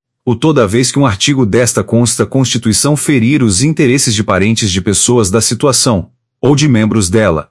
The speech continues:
fica subentém que ele não tem nem aplicação no caso. Na Constituinte,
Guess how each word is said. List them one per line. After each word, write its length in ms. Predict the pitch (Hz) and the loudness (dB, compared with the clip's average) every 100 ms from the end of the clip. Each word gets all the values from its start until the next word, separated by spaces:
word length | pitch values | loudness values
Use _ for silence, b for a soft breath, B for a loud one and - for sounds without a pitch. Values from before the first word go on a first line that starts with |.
| _ | _
fica 300 | - 160 160 | -6 -2 0
subentém 460 | - 151 165 151 120 | 0 0 0 0 0
que 140 | 127 | 0
ele 180 | 139 143 | 0 2
não 160 | 147 | 0
tem 160 | 120 151 | 0 0
nem 160 | 160 160 | 2 0
aplicação 560 | 165 160 143 - 151 | -2 -2 0 0 0
no 100 | 131 | 0
caso. 420 | 123 87 80 - _ _ _ _ _ _ _ _ - | 0 -2 -2 -6 _ _ _ _ _ _ _ _ -2
Na 120 | 104 | 0
Constituinte, 800 | 120 110 - 120 117 131 - | 0 -2 -2 -2 0 0 -4